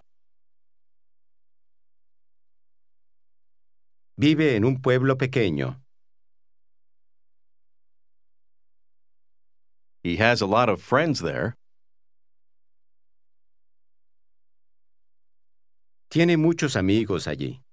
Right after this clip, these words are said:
Speaker 2: In the small town.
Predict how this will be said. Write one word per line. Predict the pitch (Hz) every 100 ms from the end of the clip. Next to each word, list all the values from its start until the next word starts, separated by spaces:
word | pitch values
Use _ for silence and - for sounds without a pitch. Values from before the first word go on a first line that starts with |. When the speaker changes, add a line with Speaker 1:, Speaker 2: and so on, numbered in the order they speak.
| - - - - - - - - - - - - - - - - - - - - - - - - - - - - - - - - - - - - - - - - - - - - -
Speaker 2:
In | 143 113
the |
small | 101 110 107 104
town. | - 131 107 62